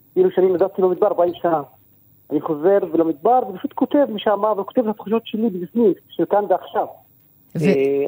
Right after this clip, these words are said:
Speaker 2: והכתיבה,
Speaker 1: זה, זה
Speaker 2: והכתיבה בעברית,
Speaker 1: אה,
Speaker 2: בשפה החורגת.
Speaker 1: כן, זה, זה מאוד מעניין. אנחנו יודע-, אנחנו יודעים שהתופעה הזאת קיימת בהיסטוריה, גם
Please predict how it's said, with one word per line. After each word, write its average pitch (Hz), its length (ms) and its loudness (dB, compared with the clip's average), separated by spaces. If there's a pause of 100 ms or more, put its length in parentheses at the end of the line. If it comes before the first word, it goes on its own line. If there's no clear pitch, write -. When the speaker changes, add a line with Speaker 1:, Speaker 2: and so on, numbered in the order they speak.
Speaker 2:
והכתיבה, 202 560 0
Speaker 1:
זה, 254 80 0
זה - 60 2
Speaker 2:
והכתיבה 202 440 -2
בעברית, 175 1040 -4 (280)
Speaker 1:
אה, 156 60 -4 (380)
Speaker 2:
בשפה 196 320 0
החורגת. 175 720 0 (380)
Speaker 1:
כן, 160 220 2 (100)
זה, 190 180 2
זה 196 80 0
מאוד 247 220 0
מעניין. 170 440 2
אנחנו 143 340 -2
יודע-, 160 180 0
אנחנו 175 180 -2
יודעים 277 300 2
שהתופעה 196 480 0
הזאת 196 120 -6
קיימת 180 500 2
בהיסטוריה, 165 640 2
גם 147 200 0